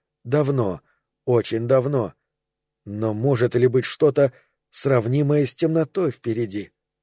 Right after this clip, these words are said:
Он снова повернулся к темноте, потому что она всасывала его в себя. Всасывала неумолимо, крепко вцепившись в его желудок, в его ставшую огненной боль,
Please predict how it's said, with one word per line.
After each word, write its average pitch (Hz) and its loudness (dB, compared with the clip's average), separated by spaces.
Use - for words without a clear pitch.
Он 117 0
снова 147 2
повернулся 135 0
к - -16
темноте, 123 0
потому 127 0
что 120 0
она 139 2
всасывала 127 2
его 117 2
в - -2
себя. - -8
Всасывала 131 2
неумолимо, 135 2
крепко 131 2
вцепившись 139 0
в 123 0
его 135 4
желудок, 143 0
в 76 -14
его 127 4
ставшую 139 2
огненной 131 2
боль, 123 2